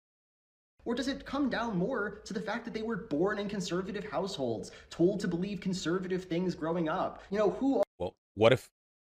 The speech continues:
Speaker 2: we told them to believe other things? I mean, we can't rewrite reality here. Obviously, we can't, like, warp time to make it so everyone only gets left messaging, but we can do our, we can do our part.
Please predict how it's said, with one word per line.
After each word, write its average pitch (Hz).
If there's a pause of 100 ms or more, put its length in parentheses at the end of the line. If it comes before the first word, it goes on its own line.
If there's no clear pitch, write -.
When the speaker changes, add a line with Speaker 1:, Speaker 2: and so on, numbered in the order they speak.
Speaker 2:
we 120
told 120
them 110
to -
believe 101
other 127
things? - (180)
I 143
mean, 143
we 143
can't 180
rewrite 127
reality 98
here. 73
Obviously, 95
we 87
can't, 104
like, 82
warp 92 (540)
time 92
to -
make 101
it 101
so 101
everyone 90 (400)
only 104
gets -
left 90
messaging, 85
but 87
we 92
can 90
do 110
our, 82 (400)
we 87
can 90
do 120
our 92
part. 117